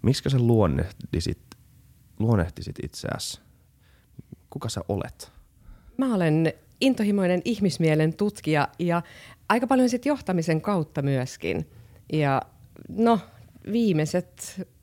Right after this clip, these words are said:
Speaker 2: pari vuotta tässä on mennyt keskusteluälykkyyden parissa sitä pähkäillessä, että no mitä se on. Aikaisemmin tilannetajua ja, mutta työpsykologian tohtori,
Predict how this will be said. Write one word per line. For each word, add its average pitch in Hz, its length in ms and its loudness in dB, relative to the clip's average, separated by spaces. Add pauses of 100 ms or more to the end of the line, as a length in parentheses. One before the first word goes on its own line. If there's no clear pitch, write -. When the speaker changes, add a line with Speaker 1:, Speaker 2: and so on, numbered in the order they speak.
(100)
Speaker 2:
pari 190 220 2
vuotta 147 240 -2
tässä 160 220 -2
on 160 40 2
mennyt 156 320 0
keskusteluälykkyyden 143 1160 0
parissa 139 340 -2
sitä 160 260 0
pähkäillessä, 139 680 -2
että 156 120 -4
no 156 40 0
mitä 175 180 -2
se 196 220 0
on. 156 220 -2 (460)
Aikaisemmin 175 480 2
tilannetajua 135 840 -2
ja, 131 160 -2 (380)
mutta 233 480 0 (680)
työpsykologian 156 600 -4
tohtori, 226 400 -6